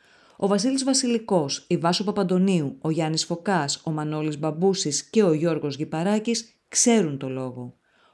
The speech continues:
Όπως και το ότι τότε δεν υπέκυψα στον ιταμό εκβιασμό του.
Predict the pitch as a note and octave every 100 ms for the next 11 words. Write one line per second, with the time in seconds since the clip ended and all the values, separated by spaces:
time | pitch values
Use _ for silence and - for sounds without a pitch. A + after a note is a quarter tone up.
0 | _ - A#3 A#3 G#3+ G#3 G3+ F#3+ G3+ F3+
1 | - - F3+ F3 C#4 D4+ - - F#3+ F#3
2 | F3+ G#3 G#3 G#3 G3+ - F3+ D#3+ D#3+ E3
3 | A3 A#3+ F#3 G3+ F#3+ F#3+ G#3+ D3+ - B2